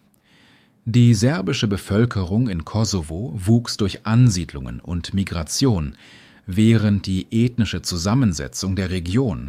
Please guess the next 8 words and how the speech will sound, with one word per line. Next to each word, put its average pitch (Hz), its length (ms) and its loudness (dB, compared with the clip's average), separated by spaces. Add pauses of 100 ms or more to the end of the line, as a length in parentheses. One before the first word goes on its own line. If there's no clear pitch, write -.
weiterhin 107 720 0
von 95 220 -6
einer 104 260 0
überwältigenden 104 1120 -2
albanischen 90 880 -2
Mehrheit 82 640 -4
dominiert 101 560 2
war. 55 200 -12